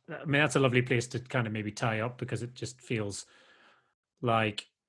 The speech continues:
as services evolve, you know, we're comfortable with M D Ts for all sorts of things. Uh, and, and yet, really, it's the exception rather than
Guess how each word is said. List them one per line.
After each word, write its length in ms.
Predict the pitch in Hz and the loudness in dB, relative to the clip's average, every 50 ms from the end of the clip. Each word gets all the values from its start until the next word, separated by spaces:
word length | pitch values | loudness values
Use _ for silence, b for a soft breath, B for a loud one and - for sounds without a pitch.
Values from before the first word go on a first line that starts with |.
| _ _ _ _ _ _ _ _ _ _ _ _ _ _ _ _ _ _ _ _ - | _ _ _ _ _ _ _ _ _ _ _ _ _ _ _ _ _ _ _ _ -4
as 280 | 127 120 113 110 - | -2 0 0 0 -2
services 880 | - - - - 127 120 117 113 110 120 120 - - 123 113 107 101 - | -4 -4 -2 2 4 4 4 4 2 0 -2 -2 -2 -2 -2 -4 -4 -4
evolve, 760 | 113 98 101 107 104 101 101 107 113 113 113 107 98 - - b b b b b b b b b b b - | -6 -4 -4 -4 -2 -2 -2 -2 -2 -2 -4 -4 -6 -10 -16 b b b b b b b b b b b -10
you 80 | 117 107 | -8 -6
know, 80 | 107 | -4
we're 240 | 101 113 110 110 104 | 0 0 0 0 0
comfortable 720 | - - - - 127 107 113 110 - - 113 120 113 110 | -2 -4 0 0 2 2 0 -2 -2 0 0 2 2 2
with 120 | 107 104 | 0 -2
M 220 | 104 104 101 104 107 | 0 0 0 0 0
D 160 | 104 110 104 | -2 -2 -4
Ts 320 | 104 - - 123 113 104 - | -4 -4 -4 -4 -4 -4 -4
for 200 | - 139 - - - | -8 -8 -10 -6 -4
all 180 | 165 151 139 123 | -2 -2 -2 -2
sorts 480 | - - - - 175 175 - - - | -4 -4 -2 0 0 -2 -2 -6 -10
of 80 | - 127 | -10 -6
things. 480 | - 127 104 92 87 82 - - - _ b b b b b b b b b b b b _ _ _ - | -6 -6 -6 -6 -8 -14 -18 -20 -20 _ b b b b b b b b b b b b _ _ _ -8
Uh, 480 | 117 107 104 101 98 98 98 98 101 - - _ _ _ _ - | -6 -4 -4 -4 -4 -4 -6 -6 -8 -10 -12 _ _ _ _ -10
and, 320 | - 107 101 101 95 95 - _ _ _ - | -8 -8 -6 -8 -10 -12 -16 _ _ _ -8
and 180 | 113 107 107 | -6 -4 -2
yet, 380 | 110 117 113 104 110 - - - _ _ _ _ _ _ _ _ _ _ _ _ _ _ _ _ _ _ _ _ _ _ _ _ _ _ - | -2 0 0 -2 -2 -6 -10 -20 _ _ _ _ _ _ _ _ _ _ _ _ _ _ _ _ _ _ _ _ _ _ _ _ _ _ -6
really, 280 | 135 123 117 113 110 | -4 -2 0 0 -2
it's 160 | 104 - - | -2 -4 -4
the 100 | - 131 113 | -2 -2 -2
exception 800 | 107 107 - - - 123 127 127 - - - 143 127 127 120 | -2 -2 -4 -4 -2 -4 -4 -4 -4 -4 -2 0 0 0 0
rather 420 | 113 113 113 113 110 95 113 110 107 | 0 0 0 0 0 0 -2 -2 -2
than 500 | 95 117 107 104 101 101 98 101 107 | -2 -4 -4 -4 -4 -6 -6 -8 -8